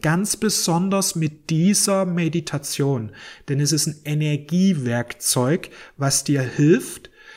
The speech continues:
dass du dich immer mehr auf dein wahres Selbst ausrichtest. Wenn du diese Meditation hörst, werden Energien in deinem Energiefeld aktiviert, die es dir leichter machen, dass du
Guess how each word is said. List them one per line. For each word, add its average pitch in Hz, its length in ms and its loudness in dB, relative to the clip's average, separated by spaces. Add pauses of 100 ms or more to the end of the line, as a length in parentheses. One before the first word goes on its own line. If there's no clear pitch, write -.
(140)
dass - 200 -6
du 165 100 -4
dich 151 320 -6
immer 190 260 0
mehr 175 320 0
auf 170 160 -6
dein 139 320 -2
wahres 160 580 0
Selbst 156 520 -2
ausrichtest. - 880 -4 (320)
Wenn 143 180 4
du 151 120 2
diese 180 420 2
Meditation 170 1120 0
hörst, 139 560 0 (320)
werden 165 360 2
Energien 160 680 2
in 151 100 0
deinem 135 220 -2
Energiefeld 127 720 -4
aktiviert, 135 800 -2 (500)
die 170 220 4
es 160 240 2
dir 160 180 0
leichter 156 680 -2
machen, 143 420 -4
dass 147 220 -6
du - 100 -4